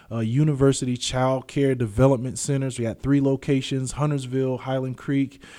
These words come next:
um, and, and one in the university area. So we can take care of your kids. We do a great job, and those two businesses right now are our main focus, and uh, have a big heart. I came in a bad situation, came up in a bad situation,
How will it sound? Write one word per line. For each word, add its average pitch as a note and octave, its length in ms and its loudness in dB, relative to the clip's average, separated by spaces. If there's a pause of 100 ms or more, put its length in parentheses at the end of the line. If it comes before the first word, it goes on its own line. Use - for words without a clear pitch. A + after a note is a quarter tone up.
(180)
um, A#2 460 0
and, A#2+ 240 -4
and A#2+ 160 -2
one C3 140 0
in C3+ 100 -2
the A#2+ 100 -4
university B2 760 -2
area. B2 320 -2 (320)
So C#3 100 -4
we C#3+ 160 0
can D#3 380 -2
take D#3+ 220 -2
care D3+ 200 0
of C#3 60 0
your B2+ 80 -4
kids. D3 360 -2
We A#2+ 100 -6
do C3+ 180 0
a C3+ 60 0
great C3 260 0
job, C3 400 -2
and A#2 100 -4
those C#3 220 -4
two D#3 140 -4
businesses B2+ 540 -4
right B2 200 -4
now B2+ 280 -4
are A2 120 -4
our A#2+ 160 -4
main B2 320 -2
focus, B2 480 -6
and A2+ 240 -6 (300)
uh, A#2 360 -8 (220)
have D#3 220 -2
a D3 40 -2
big C3+ 240 0
heart. C#3+ 420 -2
I B2 100 -4
came C#3+ 280 -2
in C3+ 60 -2
a C3 40 -4
bad C3 320 0
situation, C3 680 -2
came C#3+ 220 -2
up C3 120 -8
in B2+ 80 -4
a A#2+ 40 -6
bad A#2+ 240 -2
situation, A#2+ 680 -6